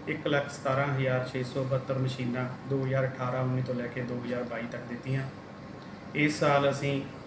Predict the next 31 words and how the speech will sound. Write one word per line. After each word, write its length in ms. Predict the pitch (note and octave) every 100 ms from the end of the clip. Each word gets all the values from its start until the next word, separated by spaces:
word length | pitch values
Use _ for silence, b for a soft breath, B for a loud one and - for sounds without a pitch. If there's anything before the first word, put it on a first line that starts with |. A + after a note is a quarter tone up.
| - - -
ਇਹਨਾਂ 240 | D3+ E3
ਮਸ਼ੀਨਾਂ 420 | E3 D#3 C#3+ C#3 C#3
ਦੇ 100 | C3
ਵਿੱਚ 300 | B2+ A#2+ - - - -
ਤੇਈ 300 | D3+ D#3+ D#3
ਹਜ਼ਾਰ 200 | C#3 C3+
ਮਸ਼ੀਨਾਂ 500 | C3 C3 B2+ C3 C3 - - - - - C3
ਹੋਰ 220 | C3+ D3
ਜੋੜਨ 340 | C#3+ C#3 C#3
ਜਾ 160 | C#3 C3
ਰਹੇ 260 | C3 C3 C3+
ਹਾਂ। 100 | C3 - - - - - - - - - B2
ਜੇ, 280 | C3 D3 D3
ਜਿਹੜੀਆਂ 380 | C3 D3 D#3+ D#3
ਮਸ਼ੀਨਾਂ 460 | D3 C3+ C3 C#3
ਜਿਹੜੀਆਂ 300 | C3 C3+ C3+
ਹੈਗੀਆਂ 340 | B2+ B2 B2+ C3
ਨੇ, 200 | B2+ C3
ਤੇਈ 200 | C3+ C3
ਹਜ਼ਾਰ 320 | B2 B2+ B2 B2
ਫੀਲਡ 240 | B2+ B2+
ਦੇ 140 | C3 C3
ਵਿੱਚ 260 | B2 A2 - - - - - - - -
ਜਾ 240 | B2+ C3
ਕੇ 200 | C3 C#3+
ਪਰਾਲੀ 360 | C#3 C3+ B2+ C3
ਦਾ 100 | C3+
ਪ੍ਰਬੰਧਨ 440 | B2+ B2+ B2+ C#3
ਕਰਨਗੀਆਂ। 480 | C#3 B2 A#2+ A#2+ A2+ G2+ - - - - - - - - -
ਇਸ 220 | E3 E3
ਦੇ 340 | F3+ F3 E3